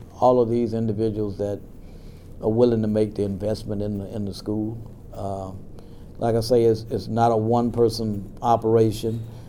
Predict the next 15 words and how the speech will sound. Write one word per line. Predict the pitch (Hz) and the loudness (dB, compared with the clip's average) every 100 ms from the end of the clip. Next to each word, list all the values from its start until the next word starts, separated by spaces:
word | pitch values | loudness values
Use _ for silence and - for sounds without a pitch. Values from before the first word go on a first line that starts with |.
| - - | -10 -2
but | 123 | 0
you | 123 | 2
do | 120 139 | 6 8
have | 127 120 | 8 6
to | 117 | 4
have | 117 110 113 | 4 2 2
quality | 117 113 113 104 | 2 4 4 0
leadership. | 101 110 104 - 92 90 117 | 0 0 -2 -6 -8 -8 -8
And | 104 101 95 - - - - - - | -6 -6 -10 -14 -16 -16 -16 -14 -6
one | 117 131 | 2 4
of | 131 | 4
my | 127 | 4
professors | 110 110 131 117 117 | 2 2 2 2 4
always | 123 117 117 110 | 6 6 4 2
says, | 120 110 101 92 | 4 4 4 -2